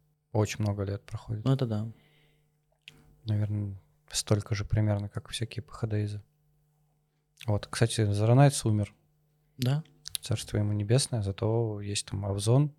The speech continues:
Speaker 1: <clears throat> Возможно, еще что-то появится. Зимних нету под конец года.
Speaker 2: Я помню, что ты еще жался, что, э, жаль, что на Ратимах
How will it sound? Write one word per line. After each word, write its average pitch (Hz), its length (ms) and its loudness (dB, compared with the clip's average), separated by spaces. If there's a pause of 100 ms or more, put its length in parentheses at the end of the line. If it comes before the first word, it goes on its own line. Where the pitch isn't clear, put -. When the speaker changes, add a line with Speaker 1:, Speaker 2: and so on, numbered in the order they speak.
(160)
Speaker 1:
<clears throat> - 720 2
Возможно, 104 440 0
еще 110 200 0
что-то - 240 -2
появится. 110 440 0 (560)
Зимних 131 480 8
нету 107 200 0
под - 180 -14
конец 110 280 4
года. 101 340 -4 (200)
Speaker 2:
Я 110 160 6
помню, 143 200 10
что 123 140 2
ты 123 60 0
еще 117 160 2
жался, 117 280 4
что, 104 720 0
э, - 20 -2
жаль, 117 200 6
что - 160 2
на 110 100 2
Ратимах 110 500 2